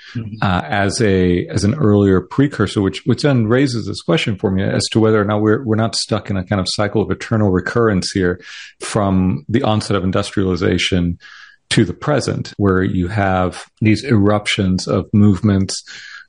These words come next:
Speaker 2: counterpoints to kind of the prevailing material culture that seeks to recover something,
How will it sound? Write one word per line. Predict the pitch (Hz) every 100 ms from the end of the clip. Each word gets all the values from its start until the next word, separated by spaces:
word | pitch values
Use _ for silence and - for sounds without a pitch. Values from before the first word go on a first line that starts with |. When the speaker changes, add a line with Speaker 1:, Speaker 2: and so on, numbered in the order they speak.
| -
Speaker 2:
counterpoints | - 113 101 - 107 98 95 - -
to | 107 95 92 90 92 87 117 165 151 156 -
kind | 127
of | 101
the | -
prevailing | - 87 98 95 95 92 90 90 - _
material | 113 92 - 98 92
culture | - 104 92 - 95 92 - - - - _
that | 95 -
seeks | - -
to | -
recover | 98 90 - 90 92 90 - -
something, | - - - 117 113 - 95 90 98 165